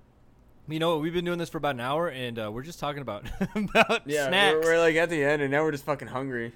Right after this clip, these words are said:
Speaker 2: <laughs>
Speaker 1: Yeah, I'm kinda di-, getting distracted. I've been watching the stupid-ass fight updates,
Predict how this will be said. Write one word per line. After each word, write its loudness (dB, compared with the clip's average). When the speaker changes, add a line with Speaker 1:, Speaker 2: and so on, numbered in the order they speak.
Speaker 2:
<laughs> -10
Speaker 1:
Yeah, 2
I'm -4
kinda -4
di-, -2
getting -8
distracted. -8
I've -6
been -6
watching -8
the -10
stupid-ass -12
fight -12
updates, -18